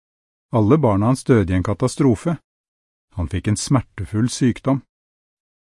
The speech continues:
Deretter ble han utsatt for forferdelige falske anklager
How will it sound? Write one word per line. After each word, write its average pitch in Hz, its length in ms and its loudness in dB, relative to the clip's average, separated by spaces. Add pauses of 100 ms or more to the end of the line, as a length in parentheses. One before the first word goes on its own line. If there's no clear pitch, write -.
Deretter 120 480 2
ble 120 160 2
han 131 160 4
utsatt 110 400 -2
for 120 160 -2
forferdelige 104 800 -2
falske 135 380 0
anklager 120 560 0